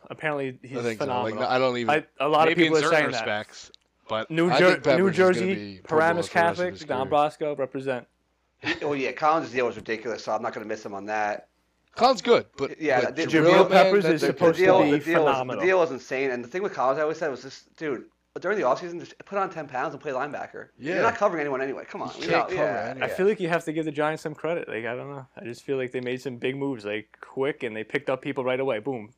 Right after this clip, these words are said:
Speaker 2: The way I
Speaker 1: Collins
Speaker 2: see it
Speaker 1: gone,
Speaker 2: is
Speaker 1: Peppers.
Speaker 2: that the
Speaker 1: Beckham
Speaker 2: Giants
Speaker 1: gone, Golden Tate.
Speaker 2: the Giants and
Speaker 1: First
Speaker 2: the
Speaker 1: two,
Speaker 2: Knicks
Speaker 1: two picks in the
Speaker 2: and
Speaker 1: first
Speaker 2: the
Speaker 1: round.
Speaker 2: Nets and the Jets kinda just flopped, flip-flopped in the last two years, or year, I'd say, as far as management goes.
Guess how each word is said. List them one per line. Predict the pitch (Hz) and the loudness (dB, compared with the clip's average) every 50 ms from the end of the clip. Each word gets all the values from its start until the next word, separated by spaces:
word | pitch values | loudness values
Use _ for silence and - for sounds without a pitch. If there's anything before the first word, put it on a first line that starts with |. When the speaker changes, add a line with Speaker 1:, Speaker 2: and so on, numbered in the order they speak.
| _ | _
Speaker 2:
The | - 127 | -12 -4
way | 143 160 160 | -2 2 4
I | 165 151 | 6 6
Speaker 1:
Collins | 156 151 151 | 6 4 2
Speaker 2:
see | 151 151 | 2 2
it | 151 151 | 4 4
Speaker 1:
gone, | 156 151 | 2 2
Speaker 2:
is | 131 127 | 0 2
Speaker 1:
Peppers. | 156 139 123 120 117 113 104 - | 2 2 2 2 0 -2 -2 -8
Speaker 2:
that | _ 117 | _ -18
the | 113 | -16
Speaker 1:
Beckham | 104 | -12
Speaker 2:
Giants | 107 123 127 151 151 147 151 147 143 | -4 2 4 4 4 4 0 -2 0
Speaker 1:
gone, | 160 156 151 156 143 | 2 2 2 0 -2
Golden | 131 143 143 139 139 131 | -2 -2 -2 -2 -2 -8
Tate. | 127 - 127 110 - _ _ _ | -8 -8 -8 -8 -8 _ _ _
Speaker 2:
the | - 120 | -20 -16
Giants | 110 117 123 131 143 151 151 - | -12 -8 -6 -4 -4 -4 -4 -4
and | 151 156 | 0 0
Speaker 1:
First | 156 156 123 113 | 0 0 0 -2
Speaker 2:
the | 117 117 | -4 -4
Speaker 1:
two, | 170 | -4
Speaker 2:
Knicks | 139 - - - - - - | -4 -6 -10 -14 -14 -16 -12
Speaker 1:
two | - - 185 | -6 -6 -6
picks | 185 - 175 165 165 - - | -4 -2 -2 -2 -2 -4 -8
in | 147 | -6
the | 139 | -6
Speaker 2:
and | 135 - | -4 -2
Speaker 1:
first | 151 147 143 | -2 -2 -2
Speaker 2:
the | 156 147 | -2 -2
Speaker 1:
round. | 127 120 | -2 -2
Speaker 2:
Nets | 120 127 - - | -2 -4 -6 -8
and | 127 117 117 | -14 -12 -14
the | 110 | -14
Jets | 98 95 110 107 101 98 - - | -14 -10 -6 -6 -6 -6 -8 -14
kinda | - - 117 110 104 104 | -12 -8 -8 -8 -8 -8
just | 92 95 92 - | -12 -14 -16 -16
flopped, | - - - 87 92 82 - - - _ - _ _ _ _ _ _ _ _ _ _ | -16 -18 -18 -14 -14 -14 -14 -14 -20 _ -20 _ _ _ _ _ _ _ _ _ _
flip-flopped | - - 131 117 - - - 101 92 - - - - | -18 -12 -12 -12 -12 -8 -10 -8 -8 -10 -14 -16 -16
in | 104 107 | -12 -10
the | 107 | -8
last | 107 110 113 113 107 - - _ - | -6 -4 -4 -4 -6 -8 -12 _ -16
two | - 117 117 | -12 -12 -10
years, | 113 107 104 98 - - - - - - | -10 -10 -12 -14 -16 -20 -20 -20 -20 -14
or | 127 123 | -12 -12
year, | 123 120 120 117 107 92 95 | -10 -6 -6 -6 -6 -6 -8
I'd | 95 92 - | -14 -14 -16
say, | - - - - _ - _ _ _ _ _ _ _ - | -18 -18 -18 -20 _ -20 _ _ _ _ _ _ _ -10
as | 117 - | -8 -4
far | - 135 123 113 | 0 0 0 0
as | 107 101 | -2 -4
management | 113 110 110 107 98 92 87 85 92 - | -4 -2 -2 -4 -6 -10 -20 -20 -20 -20
goes. | - 92 - - - - | -20 -20 -20 -20 -20 -20